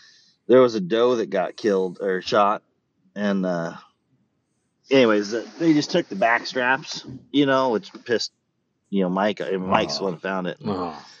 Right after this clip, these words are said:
Speaker 1: Anyways, long story short, we had the game wardens up there. I told him, I said, "Well, I'll be up there if you want me to show you, you know, we can show you where that doe is," you know, that they just cut the back straps out of. And, uh,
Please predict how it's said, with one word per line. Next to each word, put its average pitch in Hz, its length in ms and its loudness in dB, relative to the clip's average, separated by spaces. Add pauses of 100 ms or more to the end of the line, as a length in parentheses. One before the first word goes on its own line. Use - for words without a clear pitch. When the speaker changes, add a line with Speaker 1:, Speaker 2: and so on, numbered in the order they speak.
(320)
Speaker 1:
Anyways, 117 500 4
long 120 180 2
story 120 160 0
short, 123 120 0
we 131 100 4
had 127 200 2
the 110 140 0 (200)
game 135 240 0
wardens 113 260 2
up 104 100 -4
there. 113 100 -2
I 113 60 -2
told 120 160 -2
him, 120 60 2
I - 20 0
said, 143 160 -2
"Well, 160 100 2
I'll 151 120 0
be 135 120 0
up 147 160 -2
there 117 140 0
if 107 100 -6
you 113 80 -2
want 117 260 0 (840)
me 120 100 4
to 104 60 4
show 131 180 4
you, 113 260 0
you 113 100 -6
know, 101 60 -2
we 107 120 -2
can 104 80 -10
show 120 180 2
you 107 140 2
where 104 140 -2
that 98 240 -6 (460)
doe 110 280 2
is," 87 420 -8 (300)
you 101 160 -2
know, 90 100 0
that 87 160 -6 (460)
they 104 100 0
just 90 220 -4
cut - 160 0
the 90 60 -14
back 107 260 0
straps 87 320 -4
out 82 180 -2
of. 98 140 -4 (1300)
And, 107 300 4
uh, 98 260 -4